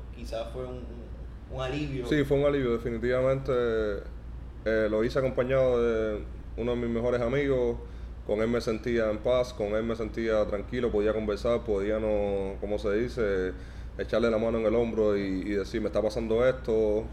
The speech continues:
Speaker 2: ¿qué piensas de lo otro?". Y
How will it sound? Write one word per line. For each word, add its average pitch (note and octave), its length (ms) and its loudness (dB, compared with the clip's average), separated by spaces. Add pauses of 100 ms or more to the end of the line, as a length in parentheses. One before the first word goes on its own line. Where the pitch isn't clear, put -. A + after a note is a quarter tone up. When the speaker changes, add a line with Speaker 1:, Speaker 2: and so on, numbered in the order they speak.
(580)
Speaker 2:
¿qué G2+ 100 -2
piensas A2 360 -2
de G2+ 80 0
lo G#2 100 2
otro?". A2+ 640 2 (440)
Y G2+ 540 -2